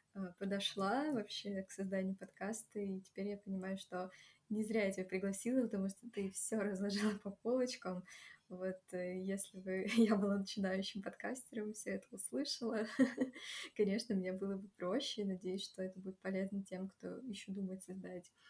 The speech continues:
свой подкаст. Ты рассказала подробно о том, как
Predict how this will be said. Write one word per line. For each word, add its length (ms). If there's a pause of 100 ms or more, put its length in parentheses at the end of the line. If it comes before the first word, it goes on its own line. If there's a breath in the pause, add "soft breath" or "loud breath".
(260 loud breath)
свой 220
подкаст. 540 (540)
Ты 100
рассказала 480
подробно 640
о 120
том, 640 (200)
как 340